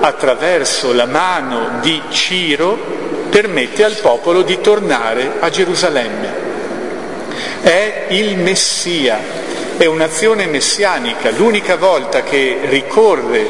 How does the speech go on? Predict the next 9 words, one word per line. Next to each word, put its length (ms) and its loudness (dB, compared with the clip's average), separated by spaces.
la 160 6
parola 640 2
Mashiach 800 -2
nell'ebraico 1000 0
del 260 2
libro 420 2
del 200 0
profeta 680 0
Isaia 680 0